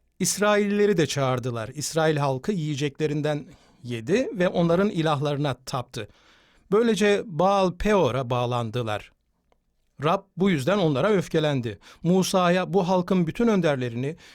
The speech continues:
gündüz benim önümde öldür." dedi. Öyle ki İsrail halkına öfkem yatışsın.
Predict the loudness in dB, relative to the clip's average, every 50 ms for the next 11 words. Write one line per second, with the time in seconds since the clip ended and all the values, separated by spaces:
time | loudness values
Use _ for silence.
0 | _ _ -2 0 2 2 0 0 0 0 2 2 2 2 0 0 0 0 0 0
1 | -2 0 0 0 0 0 0 -2 -2 -2 -4 -6 -6 -10 -12 _ _ _ 0 0
2 | 0 2 0 -2 -2 -2 0 2 2 2 0 -2 _ _ _ _ _ _ _ _
3 | -8 -8 -6 -4 0 2 2 4 4 2 0 -2 -6 -6 -4 -2 -2 -4 -4 -6
4 | -4 -2 0 -2 -2 -2 -6 _ -2 -2 -2 -2 -8 -6 -2 -2 0 0 -2 -4
5 | -8 -8 -6 -8 -6 -6 -6 -6 -6 -6 -8 -8 -12